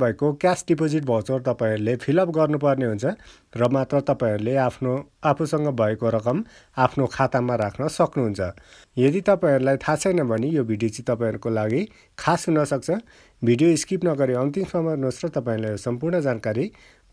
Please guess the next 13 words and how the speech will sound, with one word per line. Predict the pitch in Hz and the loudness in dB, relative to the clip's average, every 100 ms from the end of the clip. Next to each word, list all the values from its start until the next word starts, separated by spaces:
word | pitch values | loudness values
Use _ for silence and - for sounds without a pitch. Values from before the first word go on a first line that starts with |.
| - | 2
प्राप्त | 135 - 165 | 2 4 2
हुनेछ। | 147 113 101 113 110 - _ _ _ - | 2 0 -2 -6 -6 -14 _ _ _ -6
र | 135 147 | -6 -6
तपाईँहरूले | 202 214 139 120 156 185 | -6 -4 -4 -2 -2 -2
ब्याङ्कमा | 156 185 196 196 | 0 -2 -2 -4
गइसकेपछि | 180 175 165 170 147 135 120 127 143 175 - _ _ | -4 -4 -4 -4 -4 -6 -6 -4 -2 -2 -6 _ _
नगद | 127 143 170 165 | -6 -4 -4 -4
जम्मा | 175 175 170 | -4 -4 -4
गर्ने | 151 147 147 | -4 -4 -4
भाउचर | 110 107 131 151 | -6 -8 -8 -8
यस | 151 - | -8 -8
प्रकारको | 160 151 139 127 | -8 -6 -8 -8
पाउनुहुनेछ। | 131 127 123 113 107 107 208 - | -8 -6 -4 -4 -6 -6 -10 -10